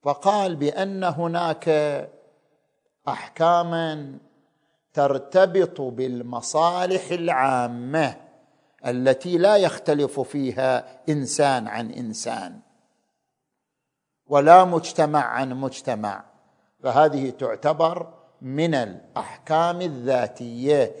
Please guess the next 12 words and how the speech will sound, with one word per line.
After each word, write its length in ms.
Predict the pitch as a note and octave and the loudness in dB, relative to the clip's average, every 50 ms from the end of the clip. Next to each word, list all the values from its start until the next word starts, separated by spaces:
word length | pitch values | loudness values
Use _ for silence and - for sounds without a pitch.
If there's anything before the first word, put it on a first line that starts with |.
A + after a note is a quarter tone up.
| - - - _ - | -20 -20 -20 _ -10
من 160 | C#3 D3 D#3+ | -6 -4 -2
التشريعات 1080 | D#3+ C#3+ D3 - - - A#2+ - - - B2+ B2 B2 A#2 A2+ B2 C#3 D#3 E3+ E3+ E3 - | -2 -2 -4 -6 -8 -8 -8 -8 -6 -8 -8 -6 -6 -6 -4 0 0 0 0 -2 -4 -4
الذاتية، 1040 | E3 D3+ C3 A#2 B2 B2+ A#2 G#2+ G#2+ - - A#2 A2+ A2 B2+ C#3+ D3 C#3+ B2+ G2+ - - - - _ _ _ _ _ _ _ _ _ _ _ _ _ _ _ _ _ _ _ _ _ _ _ - | -6 -6 -4 -4 -2 -2 -2 -4 -6 -10 -14 -12 -10 -6 -2 0 0 0 0 -2 -4 -12 -20 -20 _ _ _ _ _ _ _ _ _ _ _ _ _ _ _ _ _ _ _ _ _ _ _ -6
مثلًا 540 | C#3 D3+ C#3+ - D3+ C#3 C#3 C#3 C#3 C3+ A#2+ | -4 -4 -2 0 2 2 2 0 -2 -4 -6
حرمة 460 | A2+ A#2+ C3 C3 B2+ C3 C3 B2+ B2 C3+ C3 | -6 -4 -4 -4 -4 -4 -8 -8 -8 -10 -16
شرب 380 | B2+ - C#3+ C3 C3 B2+ B2 | -10 -6 -6 -6 -6 -6 -6
الخمر 680 | C3 B2 A2+ A2+ - D#3 E3 F3 F3+ F#3+ F#3+ - - - - - _ _ _ _ _ _ _ _ _ _ _ _ _ _ _ _ _ _ _ _ _ _ _ _ _ _ - | -8 -8 -8 -8 -6 -6 -4 -4 -6 -8 -12 -14 -14 -14 -18 -20 _ _ _ _ _ _ _ _ _ _ _ _ _ _ _ _ _ _ _ _ _ _ _ _ _ _ -6
كما 340 | D3 C#3+ C#3+ C#3 C3+ C3+ | -6 -4 -2 -2 -2 0
ورد 400 | C3 C3 C3 C3+ C3 C3 B2+ C3 | 0 2 0 0 0 -2 -4 -4
في 140 | B2 - - | -6 -6 -6
الرواية 600 | C3+ B2+ B2 B2+ B2+ B2+ C3 C3 C3 C3 B2+ B2 - | -8 -6 -6 -4 -4 -4 -4 -4 -4 -4 -6 -8 -10
الشريفة 960 | C3 A2+ - - C#3 C3 B2+ C3+ C3 B2+ A#2+ - D#3 D#3 E3 E3+ E3+ F3 F3+ | -14 -16 -12 -8 -8 -6 -6 -6 -10 -10 -8 -4 -2 0 0 0 -2 -4 -6